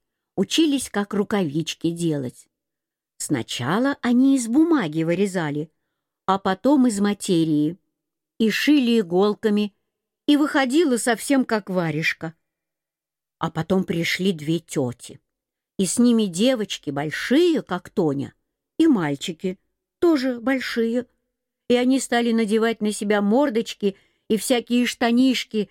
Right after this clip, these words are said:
с хвостиками и с красными ножками, и шапочки были с ушами, а потом еще с длинными носами, как у птицы. И все стали как птицы,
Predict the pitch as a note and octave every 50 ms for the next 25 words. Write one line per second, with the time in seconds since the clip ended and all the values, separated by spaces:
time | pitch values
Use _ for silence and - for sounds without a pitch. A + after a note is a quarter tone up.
0 | _ _ - - - A#3+ A3+ A3+ A#3 A3+ A3 - - - F#3+ - G3+ G3 G3 G3
1 | G3 - _ _ _ _ _ _ - A#3 G#3 - - - A#3 A3 A3 A3 A#3+ -
2 | - C4 C4 C4 B3+ B3+ B3 A#3 G#3 F#3+ G3 G#3+ B3+ - - - C#4+ C#4+ B3+ A#3
3 | G3 D#3+ - _ _ _ _ _ _ _ _ - C4 A#3 G#3 - - - G#3 A#3+
4 | G#3 G#3 - A3+ - - - - A3 G3 F#3 G#3 G3+ F#3 F3 E3+ - _ - -
5 | - G#3+ - - - G#3+ G3+ G3+ G#3 F#3+ F3+ E3+ D#3 - _ _ _ _ _ _
6 | _ - E3 D#3+ - E3 - G#3 G3 F3+ E3+ F#3+ F#3 - - F#3 F3 E3 E3+ E3+
7 | F3+ F#3+ F#3 F3+ F3 F3+ F3 F3 E3 D#3 D3+ - - - B2 D#3 F#3+ A#3 C4 C4+
8 | C#4 B3 F3+ - _ _ _ _ _ _ _ _ _ - F#3 F#3 - - G#3+ F#3+
9 | _ - - - - - D#3+ F3+ G#3+ A3 - - - D4 D4+ - - _ _ _
10 | _ _ _ _ _ _ _ _ D4+ D4+ - - - - A4 G#4 - - - G4
11 | G#4 G4 G4 G4 - G4+ - _ - - - G4 G4 G4 - - - G4 F#4